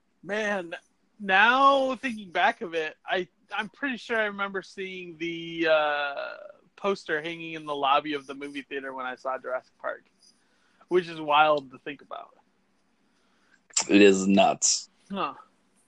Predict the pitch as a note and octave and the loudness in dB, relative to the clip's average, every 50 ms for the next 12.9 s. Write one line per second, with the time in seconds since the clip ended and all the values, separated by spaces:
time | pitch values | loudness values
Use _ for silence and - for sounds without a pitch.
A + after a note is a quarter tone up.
0 | _ _ _ _ _ _ _ _ _ _ _ _ _ - G3 F3+ G#3 G#3 F#3+ F3 | _ _ _ _ _ _ _ _ _ _ _ _ _ -10 -2 4 4 4 4 4
1 | E3+ F3 F#3+ - _ _ _ F#3 G3+ G3+ G#3 G#3+ G#3+ A3 A#3 A3 G#3 G3+ G3 E3+ | -6 -14 -16 -18 _ _ _ 0 2 2 2 2 0 -2 -2 -4 -4 -6 -8 -10
2 | E3 _ _ _ _ _ _ _ - F3+ F#3 A3 G#3+ - B3 A#3 G#3+ G3+ G3+ G3 | -16 _ _ _ _ _ _ _ -14 -8 -6 -6 -4 -2 -2 -2 0 2 2 2
3 | F#3+ - - - - G#3+ G3 F3+ E3 D3+ D3 D3 C#3+ D3 D3 D#3 D#3+ E3+ F3+ F3 | 2 0 -2 -12 -12 -12 -12 -12 -14 -16 -20 -20 -18 -12 -8 -4 -2 -2 0 0
4 | F3 E3+ E3 D#3 D3 C#3+ C3+ C#3+ D#3 E3 E3+ D#3+ D#3 D3 C#3 D3+ C#3+ _ - C#3 | 0 -2 -4 -6 -12 -14 -8 -4 -2 -2 -2 -2 -4 -6 -8 -10 -12 _ -14 -16
5 | B2+ - _ _ _ _ _ - D#3 C#3+ C#3 C#3 C#3 C#3 C#3+ C#3+ - - - - | -16 -16 _ _ _ _ _ -10 -8 -8 -8 -8 -10 -14 -16 -16 -16 -16 -18 -20
6 | _ _ _ _ _ _ _ - E3+ D3+ C#3+ C#3 C3+ - - - - - - - | _ _ _ _ _ _ _ -4 0 2 2 2 2 0 -4 -8 -12 -16 -8 -2
7 | G#3 G3+ F#3+ F3+ E3+ E3 D#3+ D#3+ E3 E3+ E3 D#3 D#3 D3+ D3 C#3+ - - D3 D3 | -2 -2 -2 -2 -8 -8 -4 0 0 0 2 4 4 6 4 4 2 0 0 0
8 | C#3+ C3+ C3+ C3+ - - - _ _ - E3 C#3+ - - _ - - - - - | 0 -2 -4 -8 -10 -14 -20 _ _ -14 -14 -14 -14 -16 _ -20 -20 -18 -12 -10
9 | E3 D#3+ D3 C3+ - - D3 C#3+ C#3 C#3 C#3 C#3+ C3+ B2+ A#2+ - - - - A#2 | -6 -6 -6 -6 -4 -4 -4 -2 -2 -2 0 0 0 0 -2 -6 -8 -4 -2 -2
10 | B2+ - - - _ - - - - - - - - - - - - - - E3+ | -2 -2 -6 -10 _ -20 -20 -20 -20 -18 -18 -16 -16 -18 -20 -20 -12 0 4 6
11 | E3 E3 E3 D#3+ D#3 D3+ D3 D3 D3+ D3+ - _ _ - E3+ E3 C#3+ C3 C3 C3 | 8 8 8 8 6 4 2 -2 -10 -18 -20 _ _ 2 6 6 8 8 8 6
12 | C3 D#3+ F3+ F#3+ F#3+ - - D#3+ D#3 - - - - _ - D3 - | 8 8 6 6 6 6 4 4 4 4 -2 -10 -10 _ -6 -6 -6